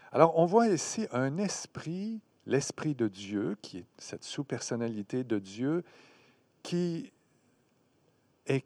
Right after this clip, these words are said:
capable de nous transmettre ce que Jésus veut nous dire. Il est l'agent de communication où il nous permet d'entendre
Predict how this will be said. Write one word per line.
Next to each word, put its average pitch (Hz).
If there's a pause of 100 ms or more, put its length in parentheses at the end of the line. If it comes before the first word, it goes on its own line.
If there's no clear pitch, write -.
capable 165 (800)
de 127
nous 139
transmettre 120 (180)
ce -
que 110
Jésus 110
veut 101
nous 87
dire. 80 (920)
Il 135
est 170
l'agent 180
de 139
communication 143 (360)
où 143
il 131
nous 123
permet 151
d'entendre 156